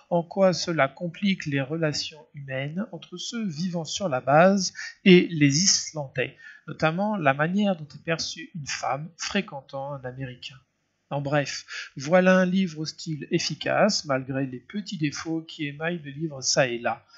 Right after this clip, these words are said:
Et il est important de bien garder à l'esprit qu'il s'agit d'une œuvre de fiction qui se base sur une rumeur aujourd'hui démentie.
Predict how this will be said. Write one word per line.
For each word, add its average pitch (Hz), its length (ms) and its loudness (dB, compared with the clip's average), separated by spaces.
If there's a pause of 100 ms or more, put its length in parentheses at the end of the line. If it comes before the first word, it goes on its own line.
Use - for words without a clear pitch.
(280)
Et 185 160 8
il 185 100 4
est 175 40 4
important 165 560 0
de 135 100 -18
bien 202 260 -4
garder 160 300 -2
à 131 60 -4
l'esprit 135 560 -10
qu'il 139 160 -14
s'agit 143 340 -6
d'une - 200 -20
œuvre 131 200 -16
de - 80 -20
fiction - 640 -8 (300)
qui - 100 -6
se - 160 2
base 156 480 8
sur - 220 -8
une 123 240 -18
rumeur 143 580 -6
aujourd'hui 139 580 -12
démentie. - 640 -6